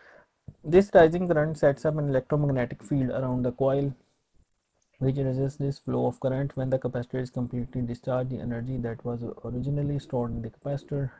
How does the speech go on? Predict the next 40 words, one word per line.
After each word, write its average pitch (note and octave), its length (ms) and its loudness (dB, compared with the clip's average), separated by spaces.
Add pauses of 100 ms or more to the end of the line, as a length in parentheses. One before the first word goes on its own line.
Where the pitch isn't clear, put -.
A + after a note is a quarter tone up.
(120)
is B2 140 -2
an A#2 240 -4
electrostat-, A#2 560 -10
is B2 160 -6
an B2 180 -4
electrostatic A#2+ 640 -6 (400)
field C#3 120 4
is C3 140 -2
now B2+ 140 -4
stored B2 320 -4
in A#2+ 120 -2
the A#2+ 160 -4
inductor A#2 520 0
as A#2+ 200 -2
an B2 140 -4 (120)
electromagnetic B2 920 -4 (140)
field। D3 240 -2 (440)
कैपेसिटर C3+ 320 -4
में D3+ 240 -2
इलेक्ट्रोस्टैटिक C3 640 -2
की D#3+ 120 0
फॉर्म D3 220 0
में, D3+ 140 0
अ, B2+ 400 -6
एनर्जी C3+ 320 0
स्टोर C#3+ 240 0
होती C3+ 300 -2
है C3 140 -2
और C3 340 -6
इंडक्टर B2 340 -6
में B2+ 220 -6
इलेक्ट्रोमैग्नेटिक B2 840 -4
की B2+ 100 -6
फॉर्म - 260 -10
में, A#2+ 100 -10
मैग्नेटिक C3+ 420 -2
एनर्जी A#2 300 -4
की B2 60 -12
फॉर्म - 220 -10
में। - 60 -8